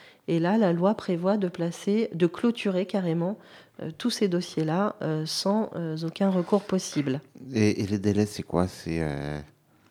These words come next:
Speaker 1: Alors, le délai, c'est, euh, vingt et un jours.
Speaker 2: Vingt et un jours.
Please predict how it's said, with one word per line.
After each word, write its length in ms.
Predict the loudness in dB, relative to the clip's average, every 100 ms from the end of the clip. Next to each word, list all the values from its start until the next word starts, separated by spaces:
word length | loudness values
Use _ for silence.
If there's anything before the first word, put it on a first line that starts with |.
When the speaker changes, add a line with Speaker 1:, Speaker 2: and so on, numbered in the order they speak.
| -4
Speaker 1:
Alors, 260 | 0 2 2
le 140 | 0
délai, 380 | 4 6 6 4
c'est, 260 | 4 2 4
euh, 60 |
vingt 280 | 4 2 4
et 60 | 4
un 140 | 4
jours. 360 | 2 -2 -4 -14 -6
Speaker 2:
Vingt 300 | -6 -4 -6
et 40 |
un 120 | -6
jours. 300 | -4 -2 2